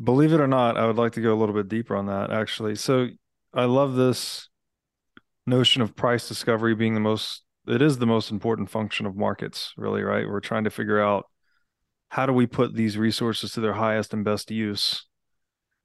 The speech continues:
And you have to basically index that against what people want and what is available. And that is where you get the price, right? That's how we figure that out. Um,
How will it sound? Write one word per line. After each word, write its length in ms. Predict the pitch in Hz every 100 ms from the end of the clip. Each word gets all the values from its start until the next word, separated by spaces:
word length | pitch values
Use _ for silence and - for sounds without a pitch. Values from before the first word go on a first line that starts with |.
| _
And 180 | 113 110
you 120 | 107
have 280 | 107 117 107
to 560 | - 117 104 104 98 - _ _ _ -
basically 360 | 135 - 123
index 460 | 127 131 120 117 -
that 220 | 120 117
against 480 | 110 107 107 104 - - -
what 360 | 107 113 -
people 420 | - 131 - 107
want 440 | 107 147 180 - -
and 200 | 117 107
what 180 | 110 113
is 100 | 104
available. 640 | 98 113 98 98 98 98 -
And 160 | 104
that 180 | 104 104
is 400 | 104 101 95 - -
where 160 | 107
you 100 | 104
get 120 | 101 101
the 60 |
price, 480 | - 117 98 - -
right? 220 | 101 107
That's 140 | 110 -
how 120 | 104
we 280 | 104 101 - _ _ _ _ _ _ -
figure 240 | 117 110
that 160 | 104 120
out. 260 | 123 107 - _ - _ _ _
Um, 420 | 123 120 117 117